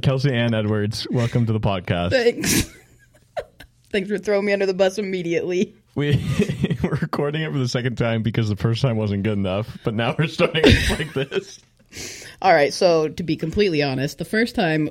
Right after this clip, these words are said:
Speaker 2: wasn't good enough because I didn't know what I was doing. <laughs> Jack said, "Hey, do you wanna come do a podcast?" I said, "Sure." And then I got here and said, "What are we doing?" He's like, "You just, like, tell your testimony <laughs> and stuff."
Speaker 1: Yep.
Speaker 2: And then I went all over the place, and it, it didn't flow well.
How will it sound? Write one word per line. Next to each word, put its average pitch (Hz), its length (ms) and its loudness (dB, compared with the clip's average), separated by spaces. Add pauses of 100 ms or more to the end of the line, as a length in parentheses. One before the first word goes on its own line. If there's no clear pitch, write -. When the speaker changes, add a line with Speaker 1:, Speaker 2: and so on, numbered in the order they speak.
Speaker 2:
wasn't 156 480 -2
good 170 140 4
enough 208 340 4
because 202 220 -2
I 214 60 2
didn't 254 180 0
know 190 100 2
what 175 140 4
I 143 40 2
was 143 140 0
doing. 143 480 0 (320)
<laughs> - 320 -18
Jack 185 220 2
said, 196 180 0
"Hey, 220 100 4
do 160 60 -2
you 135 60 2
wanna 147 120 0
come 170 120 0
do 156 100 4
a 139 40 0
podcast?" 190 460 0
I 175 60 -6
said, 165 180 -4
"Sure." 220 220 0
And 151 100 2
then 156 120 0
I 160 40 0
got 180 200 0
here 170 180 0
and 147 100 -4
said, 156 200 -4
"What 175 160 -2
are - 20 -2
we 190 80 0
doing?" 185 300 0
He's 143 120 -2
like, 135 140 -2
"You 175 80 -4
just, 185 160 -4
like, - 200 -2
tell 202 120 0
your 190 80 0
testimony 208 500 4
<laughs> - 40 -4
and 226 100 0
stuff." - 560 0
Speaker 1:
Yep. 131 380 -2 (200)
Speaker 2:
And 170 160 0
then 165 120 2
I 151 100 2
went 147 260 0 (320)
all 123 280 -4
over 95 160 -6
the 104 60 -8
place, - 340 -8
and 117 100 -8
it, 104 140 -12 (240)
it 160 80 -8
didn't 180 180 -6
flow 240 220 -2
well. 90 260 -8